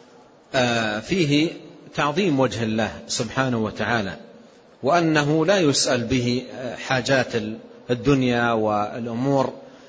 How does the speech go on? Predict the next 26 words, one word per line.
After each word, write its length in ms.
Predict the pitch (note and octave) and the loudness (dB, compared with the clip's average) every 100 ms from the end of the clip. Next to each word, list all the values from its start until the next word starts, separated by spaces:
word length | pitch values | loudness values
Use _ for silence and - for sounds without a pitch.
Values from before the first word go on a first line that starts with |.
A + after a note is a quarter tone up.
| - - | -20 -6
اليسيرة، 640 | B2 B2 A#2+ D3 E3+ D#3 | 0 4 4 4 4 4
وإنما 400 | E3+ F#3+ E3+ D#3 | 2 2 2 2
يسأل 340 | F3 E3 D3 B2+ | 2 0 -2 0
به 320 | C#3+ C#3 D3+ - C#3+ | 0 0 -2 -6 -6
ال-، 300 | B2+ B2 B2+ | -4 -4 -4
الأمر 420 | B2+ C#3+ D3 B2+ | -2 0 0 0
العظيم 540 | G#2 A2 B2+ D3+ D3+ | -2 -2 0 0 2
وهو 260 | C3+ B2 B2 | 2 2 2
دخول 420 | A2+ - D3 C3 | 0 0 2 2
الجنة 480 | A2+ C3+ C3+ C3+ A#2+ | 2 0 0 0 0
والنجاة 600 | A2+ A2+ A2+ A2+ C3+ C3+ - - - - - - B2 | 0 -2 0 2 2 2 -4 -20 -20 -20 -20 -4 2
من 140 | C#3+ | 4
النار. 480 | B2+ A#2+ C3+ E3 - - - - - - | 4 4 2 2 0 -8 -18 -20 -20 -20
فالحديث، 920 | - C3+ B2+ C3+ D#3 - B2+ C3 F3 E3 C#3+ | 0 2 4 2 -4 -4 -4 -2 -2 -2 -2
آه، 320 | A#2+ A2 A2 C3+ D3 D3 A#2 A#2 | 0 -2 -4 -8 -10 -8 -8 -8
إذا 440 | B2 B2+ C3 A#2 A#2 | -6 -6 -6 -4 -4
صح 340 | - E3 - | -4 -4 -4
يحمل 500 | D3 - B2 C3 D3 - - - - - - - - | -4 -2 0 0 -2 -8 -18 -20 -20 -20 -20 -20 -10
على 400 | A2 A#2+ C3 C3+ D3+ - - - | 0 2 4 2 0 -8 -14 -6
هذا 320 | A2+ B2+ A2+ | 0 2 2
المعنى، 500 | A2 G#2 G#2 G2+ G2 - - - - | 0 0 -2 -4 -6 -10 -20 -20 -2
تعظيما 440 | B2 A#2+ C#3+ B2+ | 0 2 2 0
لوجه 720 | A2+ A2 A2+ A2 G#2+ C#3+ B2 | 0 -2 -2 0 0 0 0
الله 360 | A#2+ A#2 A2+ A2 | 0 0 0 0
سبحانه 580 | - G#2 - B2 A#2 G#2 | -4 -8 -4 -4 -2 -4
وتعالى 580 | G2 G#2 B2+ D#3 F3 | -4 -2 0 0 -2